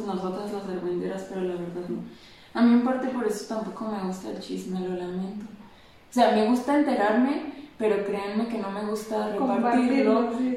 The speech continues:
Speaker 2: sí.
Speaker 1: porque aparte tengo una memoria muy volátil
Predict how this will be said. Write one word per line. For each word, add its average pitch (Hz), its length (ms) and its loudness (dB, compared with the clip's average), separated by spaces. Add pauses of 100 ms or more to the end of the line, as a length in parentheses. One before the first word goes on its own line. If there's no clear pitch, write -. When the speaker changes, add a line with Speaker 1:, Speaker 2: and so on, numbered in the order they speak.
(100)
Speaker 2:
sí. - 40 -6
Speaker 1:
porque 214 420 2
aparte 208 420 -2
tengo 240 320 0
una 240 140 2
memoria 202 440 0
muy 220 400 -8 (460)
volátil 214 920 -2